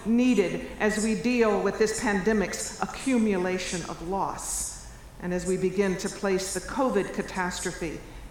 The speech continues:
into larger frames of meaning. Now,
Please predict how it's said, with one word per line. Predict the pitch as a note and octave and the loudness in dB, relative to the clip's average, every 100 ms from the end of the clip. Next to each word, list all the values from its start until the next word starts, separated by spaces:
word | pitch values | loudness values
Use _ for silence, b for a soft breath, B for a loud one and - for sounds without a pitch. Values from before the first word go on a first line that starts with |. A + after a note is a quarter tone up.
| B | B
into | G3 F#3 - - - | -2 0 -2 -4 -2
larger | G3+ G#3 G3+ F3+ | 2 4 4 0
frames | E3 - G3 F3+ D#3+ D#3 D#3 - | -4 0 0 0 -2 -4 -8 -10
of | D#3+ | -4
meaning. | F3+ G3+ F#3 D3+ D3 D#3 - - - - - - - - - - - - | 0 0 0 -4 -8 -12 -14 -18 -20 -20 -18 -18 -16 -16 -16 -16 -16 -2
Now, | A#3 A3 | 2 2